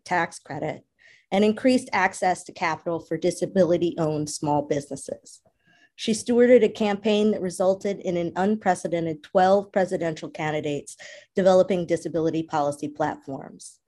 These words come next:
She's a three-time presidential appointee. Rebecca served in key policy roles at the Department of Education and the Department of Health and Human Services, as well as oversaw diversity and inclusion efforts for the Obama administration.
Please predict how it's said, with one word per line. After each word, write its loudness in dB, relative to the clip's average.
She's 0
a 6
three-time 0
presidential 0
appointee. -6
Rebecca 2
served 0
in -4
key -8
policy -2
roles 0
at -6
the -2
Department -2
of -4
Education -2
and 0
the 0
Department 0
of -4
Health -2
and -4
Human -4
Services, -6
as 2
well 6
as 4
oversaw 2
diversity 0
and -2
inclusion -2
efforts -6
for -2
the 0
Obama -4
administration. -8